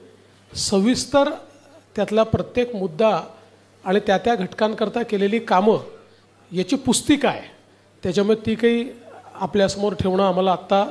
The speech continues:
संयुक्तिक वाटत नाही, तिथे आपल्यापर्यंत आम्ही पोचवू. स्थगिती सरकार गेल्यानंतर गती आणि प्रगतीचं सरकार हे गेल्या दोन, सव्वा दोन वर्षामध्ये महाराष्ट्राने बघितलेलं आहे.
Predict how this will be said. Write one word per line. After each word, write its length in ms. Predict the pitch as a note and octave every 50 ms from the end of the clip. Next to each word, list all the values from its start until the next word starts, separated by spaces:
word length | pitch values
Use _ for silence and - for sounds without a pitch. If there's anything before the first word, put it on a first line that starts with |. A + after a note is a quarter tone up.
| -
संयुक्तिक 460 | - - E3+ E3+ F#3+ F#3 - A3 - -
वाटत 200 | F#3 D#3+ F3 -
नाही, 140 | A3 B3
तिथे 200 | B3 C4+ - B3
आपल्यापर्यंत 540 | G#3 F3 - F#3+ F#3 F3+ F#3+ F#3+ F#3+ F#3+ F3
आम्ही 180 | F3+ E3+ G3 A#3+
पोचवू. 420 | - G#3 G3 F3+ F#3 - F3+ C#3 A#2 - - - - - _ _ - -
स्थगिती 720 | - - - A#3 G#3 F3 G3+ C4 C4 C4 - C#4 D4 C#4+
सरकार 520 | - - B3+ A3 G3+ F#3+ - A3+ A3+ A3+ A3+
गेल्यानंतर 760 | F3+ F#3+ F#3+ G3 G#3+ G3+ G3 G3 F#3 - - G3 F3+ D#3+ D#3+ - - - - - - - - - - _ - - D#3+ C#3
गती 300 | G3+ G3+ G3+ - C4 C4+
आणि 160 | C4+ B3 B3 C4+
प्रगतीचं 640 | C4 B3+ A3+ G#3 F#3+ A#3 A#3 - C4+ B3+ C4+ D4
सरकार 440 | - - A#3 F#3+ F3+ - G3 D#3+ B2+ G#2+ - - - _ _ _ _ - _ _ _ _ _ - _ _ _ - -
हे 120 | - G#3+
गेल्या 300 | G#3+ F#3 G#3 G#3 G3 F3+
दोन, 300 | - F3+ E3+ G3+ A3+ A#3
सव्वा 260 | G3+ G#3+ G#3 G3+ G#3
दोन 180 | G#3 - G#3 A3
वर्षामध्ये 680 | G#3+ F#3+ F3 E3 - - F#3+ E3+ F3+ E3+ F#3 G3+ B3 B3+ - - -
महाराष्ट्राने 680 | E3 D#3+ D3 E3+ E3+ E3+ E3+ E3 - E3 D#3 E3 G3+
बघितलेलं 540 | G3+ D3+ C#3 C#3 D3+ D3 - D3+ C#3+ C#3 C3+
आहे. 100 | B2+